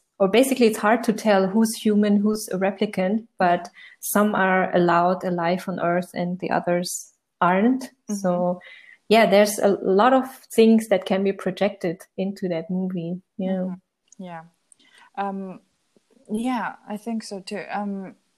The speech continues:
Speaker 2: it's almost, the replicants are, they use high I Q and they're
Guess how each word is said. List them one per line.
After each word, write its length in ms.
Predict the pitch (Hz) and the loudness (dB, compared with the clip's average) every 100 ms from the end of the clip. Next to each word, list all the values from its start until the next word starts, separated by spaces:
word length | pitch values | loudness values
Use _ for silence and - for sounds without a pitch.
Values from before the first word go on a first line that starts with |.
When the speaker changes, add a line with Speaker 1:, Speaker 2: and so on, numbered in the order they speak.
| _ | _
Speaker 2:
it's 360 | 156 220 - - - | -8 -6 -6 -6 -2
almost, 640 | 247 277 320 311 - - 208 - | 0 0 -4 -6 -8 -10 -10 -6
the 140 | 226 | -2
replicants 720 | 220 247 294 285 247 233 - - | -2 -4 -8 -6 -4 -4 -6 -6
are, 480 | 208 202 196 190 190 _ _ _ _ _ _ _ | -4 -2 -4 -6 -12 _ _ _ _ _ _ _
they 280 | 185 190 226 | -8 0 2
use 380 | 208 214 214 208 - - - | 4 2 2 0 -4 -8 -8
high 300 | 196 180 180 | -6 -4 -4
I 180 | 160 156 | -4 -6
Q 460 | - - 160 151 | -10 -12 -8 -8
and 360 | 156 160 160 - _ | -8 -10 -14 -18 _
they're 460 | 180 175 170 165 | -10 -8 -6 -8